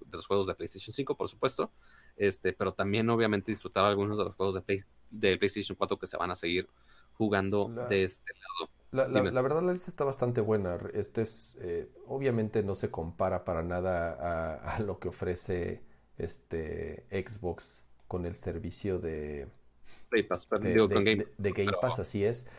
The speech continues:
Speaker 2: Pero bueno, lo que hizo PlayStation fue: si ustedes hoy en día tienen una suscripción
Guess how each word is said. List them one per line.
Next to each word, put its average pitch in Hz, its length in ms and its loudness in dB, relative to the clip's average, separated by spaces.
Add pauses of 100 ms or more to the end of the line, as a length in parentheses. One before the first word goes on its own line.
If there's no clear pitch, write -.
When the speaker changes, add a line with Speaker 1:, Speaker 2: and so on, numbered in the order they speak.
(140)
Speaker 2:
Pero 139 140 4
bueno, 165 200 2
lo 123 140 0
que 139 80 0
hizo 135 240 -2
PlayStation 120 720 0
fue: 95 440 0 (300)
si - 140 -6
ustedes 107 480 2
hoy 104 160 2
en 101 120 0
día 98 280 2
tienen 98 300 0
una 95 480 -2
suscripción 92 840 -4